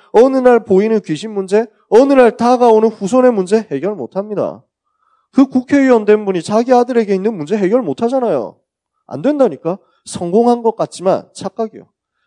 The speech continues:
자기 힘으로 해결할 수 없습니다. 인간은 스스로의 노력으로 절대로 인간의 문제를 해결할 수 없기 때문에 하나님께서 인간의 모든 문제 해결하기 위해서 그리스도를 보내신 것입니다. 그래서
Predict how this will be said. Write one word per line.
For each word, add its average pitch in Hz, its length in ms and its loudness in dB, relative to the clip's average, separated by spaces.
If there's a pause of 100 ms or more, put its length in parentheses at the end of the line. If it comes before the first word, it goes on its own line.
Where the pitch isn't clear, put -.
(120)
자기 202 400 -2
힘으로 220 640 -4
해결할 139 320 -8
수 - 100 -16
없습니다. - 460 -20 (340)
인간은 185 540 0
스스로의 247 800 -2
노력으로 220 520 2 (220)
절대로 285 640 4
인간의 190 520 0
문제를 160 420 -4
해결할 165 400 -2
수 151 100 -4
없기 170 220 -4
때문에 208 460 2 (220)
하나님께서 165 800 0
인간의 135 400 -2
모든 214 500 -2
문제 190 340 -8
해결하기 185 840 -4
위해서 151 380 0 (240)
그리스도를 190 600 0
보내신 170 360 -2
것입니다. 113 420 -12 (580)
그래서 143 600 0